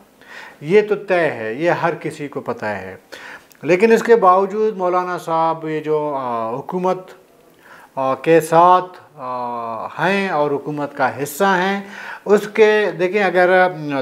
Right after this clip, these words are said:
थोड़ा सा पस मंज़र हम देखें तो उसमें एक चीज़ समझ आती है कि ये दो जो process हुआ election का,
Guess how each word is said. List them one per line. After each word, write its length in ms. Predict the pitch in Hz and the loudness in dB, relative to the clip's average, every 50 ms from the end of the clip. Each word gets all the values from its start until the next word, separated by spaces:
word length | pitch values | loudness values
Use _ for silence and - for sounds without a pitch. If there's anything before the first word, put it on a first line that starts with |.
| 131 - | -4 0
थोड़ा 200 | - 196 202 202 | 2 4 4 4
सा 120 | 170 185 185 | 4 4 0
पस 280 | 185 - 170 165 - 175 | 4 4 2 2 2 -2
मंज़र 280 | 175 175 170 185 170 | -2 2 2 4 4
हम 180 | 175 170 165 156 | 4 2 2 2
देखें 500 | 147 151 147 143 - 123 113 113 117 - - - - - - - - _ - | 2 2 0 0 -2 -6 -6 -6 -10 -16 -18 -20 -18 -18 -18 -20 -12 _ 4
तो 180 | 185 196 202 | 6 8 8
उसमें 380 | 208 208 208 208 214 220 220 - | 8 6 6 2 0 0 0 2
एक 300 | - 214 214 220 214 - | 4 6 6 6 4 2
चीज़ 140 | 208 196 165 | -6 -6 -6
समझ 280 | 185 180 180 175 151 | -4 -4 -2 0 2
आती 320 | 151 143 135 - 170 180 175 | 2 2 0 0 -2 0 2
है 220 | 175 175 180 190 | 4 4 4 2
कि 400 | 185 - - - _ _ - 196 | 0 -6 -18 -20 _ _ 2 4
ये 140 | 208 208 214 | 6 6 6
दो 220 | - 202 208 208 | 6 6 6 6
जो 180 | 190 - 190 196 | 6 2 -2 -2
process 600 | 190 - - 170 170 170 170 170 190 202 185 - 151 | -2 -2 2 4 4 4 4 2 -2 -6 -6 -6 -6
हुआ 480 | 151 156 180 202 190 180 156 139 131 131 | -2 2 4 6 6 6 4 2 0 -4
election 380 | 143 160 170 165 170 - 175 | -4 -4 -6 -6 -6 -8 -8
का, 460 | 170 156 - - 113 107 101 104 104 | -8 -8 -10 -10 -10 -10 -10 -12 -16